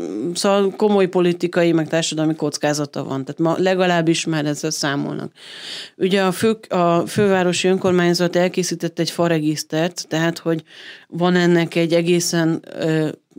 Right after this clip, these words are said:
konkrétan forintosítható képlete is, hogy mennyi ér egy fa, tehát hogyha valaki mégis úgy dönt, hogy kivág egy fát, akkor egyrészt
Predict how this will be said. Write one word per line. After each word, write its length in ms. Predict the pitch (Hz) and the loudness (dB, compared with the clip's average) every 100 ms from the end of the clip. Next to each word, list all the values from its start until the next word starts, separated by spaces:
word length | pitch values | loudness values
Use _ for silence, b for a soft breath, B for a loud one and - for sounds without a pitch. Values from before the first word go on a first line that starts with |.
| - | -10
konkrétan 480 | - 175 170 160 156 | 0 2 2 0 -2
forintosítható 1300 | 151 175 156 151 151 - 151 - 151 - 156 143 - | 0 2 2 0 -2 -4 -6 -6 -6 -2 -2 -2 -2
képlete 540 | 170 156 147 139 - | 0 0 0 -4 -4
is, 340 | 143 156 220 - B B B _ | -4 -4 -4 -10 B B B _
hogy 120 | 160 | 0
mennyi 560 | 170 160 156 151 156 _ _ | 2 4 4 2 -4 _ _
ér 320 | - 165 143 | -2 0 2
egy 220 | 139 139 | -2 -4
fa, 280 | - 147 185 214 | -6 -4 -4 -4
tehát 220 | 156 - | -8 -8
hogyha 340 | 156 156 151 151 B B - | -8 -4 -4 -4 B B -4
valaki 380 | 160 160 156 | 0 0 2
mégis 360 | 160 165 156 151 | 2 4 2 0
úgy 100 | 160 | 0
dönt, 200 | 151 147 | 2 0
hogy 140 | 147 | -4
kivág 380 | - 160 156 147 | -2 0 2 0
egy 160 | 139 135 | -4 -6
fát, 360 | 165 170 175 | -2 -2 -2
akkor 240 | 156 - 156 | -6 -4 0
egyrészt 460 | 160 156 156 - | 0 0 -4 -6